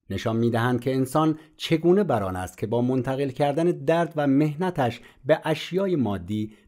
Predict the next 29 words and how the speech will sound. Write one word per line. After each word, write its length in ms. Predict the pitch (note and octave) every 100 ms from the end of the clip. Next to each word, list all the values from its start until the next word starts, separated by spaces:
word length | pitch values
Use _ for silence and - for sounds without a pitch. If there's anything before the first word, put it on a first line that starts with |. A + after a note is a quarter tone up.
| -
به 100 | -
آسودگی 720 | - C#3+ C3+ C#3 C3+ D3 F#3
دست 340 | E3+ A2 - G2
یابد 380 | F2+ F2 E2+ _ _ -
و 80 | G#2
سپس 480 | - G#2+ B2 A#2+ - - _ -
آن 220 | E3 F3
اشیا 380 | C3 B2 A2+ G#2+
را 120 | G#2
به 180 | G2 A#2+
دور 220 | C3 D#3+
اندازد 580 | A2+ F#2+ F#2 F2+ F2 - - -
یا 160 | A#2 A2+
به 120 | A#2+
صورتی 480 | - C3 D#3+ E3+ C3+
درآورد 600 | G#2+ F#2+ F2+ F2+ F2+ -
که 120 | A2
دیگر 360 | G2+ G#2+ A#2 A2
بی‌گزند 640 | A2+ A2+ A2+ A#2 C#3+ G#2+
باشند. 480 | D2+ - - - _ _ _ _ _ _ G2+
با 120 | G2
این 140 | G2
حال، 320 | G2 A2+ A2+ G#2 - -
غالباً 680 | G#2 B2+ B2+ B2+ C#3+ C#3+ C#3 - -
انتقال 560 | D3 C#3 D3+ E3 F3+
شر 280 | D#3 - B2+
به 220 | A2 A#2
اشیای 400 | B2+ - E3 F3
مادی 600 | C3+ G2+ F2+ F2 G2+ G#2